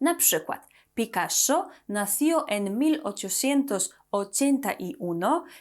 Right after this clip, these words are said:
y murió en mil novecientos setenta y tres. Picasso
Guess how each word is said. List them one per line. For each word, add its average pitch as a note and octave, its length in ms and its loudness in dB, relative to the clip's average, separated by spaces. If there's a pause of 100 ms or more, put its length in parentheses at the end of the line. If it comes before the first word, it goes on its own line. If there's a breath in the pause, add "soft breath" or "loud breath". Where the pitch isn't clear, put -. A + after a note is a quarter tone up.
(140 loud breath)
y A#3+ 100 2
murió A#3+ 640 2
en A#3 280 0
mil E4 240 6
novecientos C#4 640 0
setenta G3 720 -4
y C#4 160 -2
tres. - 560 -2 (300)
Picasso G#3+ 760 4